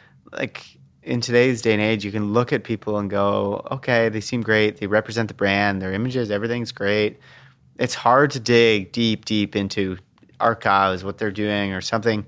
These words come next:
because frankly, like, getting, someone getting canceled, it could, that happens, obviously.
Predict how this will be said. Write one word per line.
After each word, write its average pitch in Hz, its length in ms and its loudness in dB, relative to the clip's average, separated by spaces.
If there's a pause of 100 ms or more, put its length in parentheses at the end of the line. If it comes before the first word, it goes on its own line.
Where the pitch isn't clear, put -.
(460)
because 117 300 -4 (140)
frankly, 113 380 2
like, 101 160 -2
getting, 120 260 2
someone 127 260 -4
getting 113 220 0
canceled, 127 560 -2
it - 320 -10
could, 131 320 -2
that 117 280 -2
happens, 120 580 -4
obviously. 131 560 -4